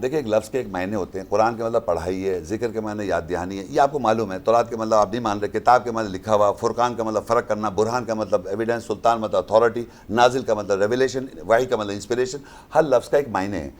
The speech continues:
اس معنوں پہ آپ جانتے ہیں، اگر اللہ تعالیٰ نے ذکر استعمال کیا ہے تو میں ذکر لوں گا، میں اس کو قر-، قرآن نہیں کر دوں گا۔ جہاں قرآن لے گا اللہ تعالیٰ بتائے گا، میں اس کو قرآن سمجھوں گا، کیوں وہاں پڑھائی کی بات ہو رہی ہے، پڑھنے کی بات ہو رہی ہے۔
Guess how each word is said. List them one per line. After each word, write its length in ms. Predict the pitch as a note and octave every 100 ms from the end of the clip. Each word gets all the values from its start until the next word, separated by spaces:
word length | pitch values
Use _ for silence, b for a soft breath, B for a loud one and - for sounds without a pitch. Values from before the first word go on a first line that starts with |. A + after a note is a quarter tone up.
| B B B
اس 220 | - G3+ B2+
معنوں 420 | A2 A#2 D3+ E3+
پہ 160 | D#3+
آپ 360 | D3+ A#2 C3 A2
جانتے 360 | G#2 A#2+ C3+ G#2
ہیں، 120 | A2
اگر 200 | A#2 D3
اللہ 160 | B2+
تعالیٰ 260 | A#2+ A2+ C3+
نے 60 | A2+
ذکر 320 | A2 E3 G#3
استعمال 440 | E3 A#2 G#2+ G2+
کیا 180 | F2 G2+
ہے 40 |
تو 120 | B2 B2
میں 160 | D3
ذکر 300 | C3+ D3+ F3
لوں 180 | B2+ A#2
گا، 80 | A#2
میں 140 | C3+
اس 100 | D3+
کو 140 | D3+ D3
قر-، 260 | A#2 A#2+
قرآن 220 | A#2+ B2+
نہیں 120 | E3 C3+
کر 80 |
دوں 160 | G2+ F#2+
گا۔ 100 | E2 b b b b
جہاں 140 | B2+ D#3+
قرآن 260 | B2+ C3 G3+
لے 180 | F#3 C#3+
گا 40 |
اللہ 160 | B2 A#2
تعالیٰ 280 | G#2+ A2 G2
بتائے 320 | G2 G2+ B2+
گا، 60 |
میں 100 | E3+
اس 100 | F3+
کو 60 | G3
قرآن 260 | F#3 G#3 F#3
سمجھوں 320 | C#3 G#2 F#2
گا، 80 | E2 b b b
کیوں 120 | D3
وہاں 100 | E3
پڑھائی 300 | F3 A#2 C3+
کی 140 | D#3+ D#3
بات 200 | G#2+ G2
ہو 80 | G#2
رہی 100 | C#3
ہے، 40 |
پڑھنے 320 | - B2 D3+
کی 120 | C3+
بات 200 | G2+ F2
ہو 80 | E2+
رہی 100 |
ہے۔ 60 | E2